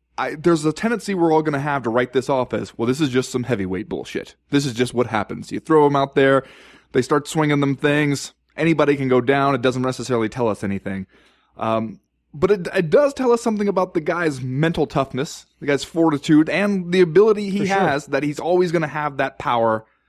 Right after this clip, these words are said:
Speaker 1: that when you come in there to try to finish him off, he can always turn the tables.
Speaker 2: Yeah, and maybe even in addition to that, I know that after this fight, he said he was gonna take some time off, but eight fights in two years for Derek Lewis, dating back to February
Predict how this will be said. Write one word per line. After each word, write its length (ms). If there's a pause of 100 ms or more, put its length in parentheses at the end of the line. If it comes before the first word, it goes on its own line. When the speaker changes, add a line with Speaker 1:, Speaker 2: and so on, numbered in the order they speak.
(280)
Speaker 1:
that 100
when 140
you 80
come 180
in 60
there 160
to 40
try 180
to 60
finish 280
him 100
off, 320
he 140
can 100
always 240
turn 160
the 60
tables. 440 (300)
Speaker 2:
Yeah, 400
and 300
maybe 240
even 420
in 120
addition 360
to 60
that, 440
I 100
know 200
that 220 (120)
after 280
this 160
fight, 220
he 100
said 240
he 100
was 140
gonna 160
take 180
some 160
time 320
off, 320 (340)
but 320
eight 320
fights 640 (320)
in 220
two 300
years 680
for 140
Derek 360
Lewis, 360
dating 320
back 260
to 160
February 600